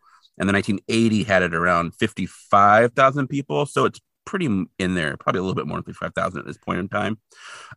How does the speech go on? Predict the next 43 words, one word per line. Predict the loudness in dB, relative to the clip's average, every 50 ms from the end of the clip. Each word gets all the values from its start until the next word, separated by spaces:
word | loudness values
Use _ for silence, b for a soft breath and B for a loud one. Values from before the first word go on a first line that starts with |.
| B _ 0
If | 2 4
a | 4 2
population | 4 4 4 4 4 2 -2 -2 -2 -2 -2 -2
that | 0 0 -2 0
size | 2 4 4 4 4 2 2
sounds | 2 2 2 2 0 -4
strange | -10 -8 -8 -6 -4 -4 -2 -2 -2 -2 -2 -4 -6 -6 -4
as | -2 -2 -2 -2
the | -4 -6
largest | -4 -2 0 0 0 0 -2 -4 -2
in | -2 -4
a | -4
county | -6 -8 -8 -6 -2 -2 -2 -2 -2 -2 -4 -4 -4 -4 -6 _ b b b b
named | -2 0 0 2 0 0 -2 -2
Saint | -2 0 0 0 -2
Louis | -4 -4 -2 -2 -2 -2 -2
County, | 0 2 2 2 2 0 -2 -4 -4 0
that | 2 2 2
is | 2 0 -4
because | -4 -8 -6 -2 0 0 0 2 0 0
in | 0 0 -2
eighteen | -4 -4 -4 -2 -2 0
seventy-seven, | 2 2 2 2 2 2 0 0 2 2 2 2 2 2 0
the | 0 0
residents | 2 2 2 2 2 2 2 2 2 0 -4
of | -4 -4 -4 -2
the | -4
city | -4 -4 -4 -2 0 0
of | 0 2
Saint | 2 0 0 0
Louis | 0 0 2 4 2 2 0 -6 -18 b b b b b b _
voted | 2 2 4 2 2 0
to | 0 -2
separate | 0 2 0 0 2 0 0 -2 -2 -2
themselves | -2 -4 -2 2 2 2 2 2 -2
from | -6 -4 -4
the | -4 -4
county | 0 0 2 2 2 0 -2 -2
and | -4 -4 -4
became | -4 -4 -4 -4 -4 -2
an | -2
independent | -2 -2 -2 -2 -4 -6 -4 -4 -4 -4 -4 -4 -6 -6
city. | -4 -4 -4 -4 -4 -8